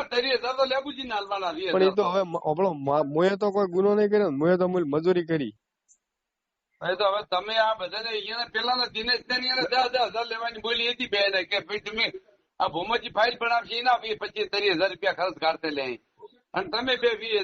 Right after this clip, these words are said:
Speaker 1: દસ હજાર, દસ હજાર રૂપિયા લઈ જાઓ, આ મારા સંબંધ રાખ્યો છે એના, તમારો વાપરવા.
Speaker 2: અને મુએ તો હમણાં હિસાબ, મુએ તો તમને કહું, હું તો મ-, મધા-, તમારી તો તમને જોવા મળી ગયું ને કે હું તો બિલ મધાભાઈનું જ મેકવાનો હતો. આ દુઃખ હતું આ લોકોનું.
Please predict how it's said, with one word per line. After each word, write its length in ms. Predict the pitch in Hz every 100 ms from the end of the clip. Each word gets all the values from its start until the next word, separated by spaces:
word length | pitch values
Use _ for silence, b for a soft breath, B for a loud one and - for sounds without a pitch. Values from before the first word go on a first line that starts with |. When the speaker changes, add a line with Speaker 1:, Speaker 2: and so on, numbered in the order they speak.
| 202
Speaker 1:
દસ 60 |
હજાર, 140 | 220 202
દસ 260 | 202 180
હજાર 100 | 180
રૂપિયા 220 | 190 202 190
લઈ 180 | 185
જાઓ, 140 | 190 185
આ 40 |
મારા 260 | 175 196 185
સંબંધ 360 | 196 196 202
રાખ્યો 360 | 180 175 - 156
છે 100 | 135
એના, 260 | 131 131 120
તમારો 300 | 151 156 151
વાપરવા. 460 | 151 - 131 117
Speaker 2:
અને 220 | 104 175
મુએ 240 | 156 165 196
તો 200 | 190 165
હમણાં 220 | 185 196
હિસાબ, 260 | 175 185 180
મુએ 260 | 160 170
તો 140 | 180 185
તમને 260 | 190 190
કહું, 200 | 185 202
હું 200 | 143 160
તો 100 | 180
મ-, 120 | 170 131 143 143
મધા-, 540 | 139 135 127 143 170 175
તમારી 260 | 170 202 208
તો 120 | 202
તમને 280 | 180 190 202
જોવા 200 | 170 208
મળી 220 | 208 240
ગયું 160 | 226 190
ને 60 | 135
કે 60 | 185
હું 260 | 151 156
તો 120 | 175 185
બિલ 180 | 185
મધાભાઈનું 540 | 151 131 156 139 165 180
જ 40 |
મેકવાનો 440 | 156 156 156 139 135
હતો. 120 | 127
આ 220 | 147 165 139 _ 147
દુઃખ 220 | 160 190
હતું 220 | 170 170 180
આ 40 |
લોકોનું. 460 | 156 160 170 165